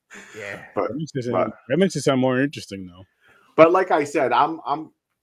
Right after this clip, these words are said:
Speaker 2: ninety-eight percent of the time always guess who the killer is, like, at least halfway through
Speaker 1: Shit, they
Speaker 2: of
Speaker 1: could even
Speaker 2: every
Speaker 1: went with the twins, 'cause you know how twins link up and shit. You know what I
Speaker 2: Yeah,
Speaker 1: mean?
Speaker 2: it
Speaker 1: And
Speaker 2: would've been
Speaker 1: the
Speaker 2: too
Speaker 1: dude's
Speaker 2: easy.
Speaker 1: a football player. He's strong as fuck. You know what I mean?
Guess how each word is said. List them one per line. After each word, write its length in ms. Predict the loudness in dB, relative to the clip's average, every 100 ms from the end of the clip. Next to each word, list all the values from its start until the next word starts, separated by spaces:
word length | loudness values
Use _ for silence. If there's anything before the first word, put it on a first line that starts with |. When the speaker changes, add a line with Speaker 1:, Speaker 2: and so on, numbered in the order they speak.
| -12
Speaker 2:
ninety-eight 500 | -4 -4 -2 -4 -4
percent 340 | -10 -10 -6
of 80 | -6
the 60 | -6
time 440 | -8 -8 -8 -12 -8
always 400 | -4 -2 -4 -6
guess 260 | -8 -8 -8
who 120 | -12
the 80 | -12
killer 440 | -12 -8 -8 -8
is, 260 | -10 -14 _
like, 120 | -16
at 420 | -16 _ _ _
least 180 | -14 -12
halfway 340 | -8 -8 -8 -10
through 280 | -10 -12 -12
Speaker 1:
Shit, 260 | -8 -2 0
they 60 |
Speaker 2:
of 60 | 4
Speaker 1:
could 160 | 4
even 180 | 4 2
Speaker 2:
every 120 | 2
Speaker 1:
went 160 | 2 2
with 140 | 2 0
the 100 | -2
twins, 460 | 2 2 2 -2
'cause 320 | -4 -4 -4 -8
you 100 | -4
know 180 | -2 0
how 340 | 0 -2 -8 _ _ _ _ _
twins 340 | -6 -6 -4 -6
link 280 | -6 -2
up 340 | 0 0 -2 -8
and 100 | -6 -6 -6
shit. 340 | -4 -4 -4
You 100 | -4
know 100 | 2
what 120 | 4
I 40 | 4
Speaker 2:
Yeah, 140 | 2
Speaker 1:
mean? 180 | 2 0
Speaker 2:
it 40 |
Speaker 1:
And 80 | 4
Speaker 2:
would've 200 | 4 4
been 160 | 2 2
Speaker 1:
the 80 |
Speaker 2:
too 80 | 4
Speaker 1:
dude's 220 | 4 4
Speaker 2:
easy. 120 | 4 6
Speaker 1:
a 20 |
football 340 | 6 6 2
player. 220 | 2 0
He's 180 | -2 -6
strong 360 | -6 -2 -2 -4
as 120 | -12
fuck. 560 | -2 4 6 4 2 -6
You 100 | -10
know 120 | -6
what 80 | -6
I 40 |
mean? 240 | -6 -10